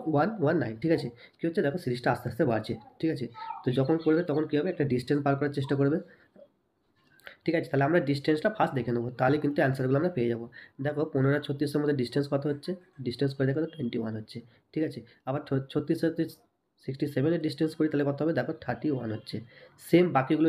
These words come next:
ডিস্টেন্স যদি বার করো দেখো টোয়েন্টি ওয়ান এবং থার্টি ওয়ান এই হিসেবেই হচ্ছে, ঠিক আছে। তাহলে প্রথমে কত হয়েছিল টোয়েন্টি ওয়ান প্লাস, তারপরে কত হলো দেখো থার্টি ওয়ান প্লাস, এইভাবে সিরিজ যাচ্ছে এবং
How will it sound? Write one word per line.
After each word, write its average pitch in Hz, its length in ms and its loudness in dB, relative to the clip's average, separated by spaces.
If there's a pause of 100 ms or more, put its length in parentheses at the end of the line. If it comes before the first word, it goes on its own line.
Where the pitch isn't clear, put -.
ডিস্টেন্স 147 300 0
যদি 143 160 4
বার 131 140 4
করো 139 160 2
দেখো 123 120 -2 (100)
টোয়েন্টি 120 320 -2
ওয়ান 156 140 -2 (140)
এবং 135 120 2 (180)
থার্টি - 240 -6 (100)
ওয়ান 147 160 -4 (120)
এই 135 120 2
হিসেবেই 139 300 -2
হচ্ছে, - 240 -12 (400)
ঠিক 156 160 -4
আছে। - 140 -8
তাহলে 131 200 -6
প্রথমে 139 280 -2
কত 156 140 -2
হয়েছিল 160 200 0 (100)
টোয়েন্টি 120 320 0
ওয়ান 123 220 0
প্লাস, 156 160 0 (440)
তারপরে 143 280 -6
কত 139 140 -4
হলো 139 140 2
দেখো 139 200 -4
থার্টি 110 280 -2
ওয়ান 120 120 -2 (100)
প্লাস, - 180 -14 (500)
এইভাবে 147 320 0
সিরিজ 156 260 2
যাচ্ছে 151 200 -2
এবং 143 100 4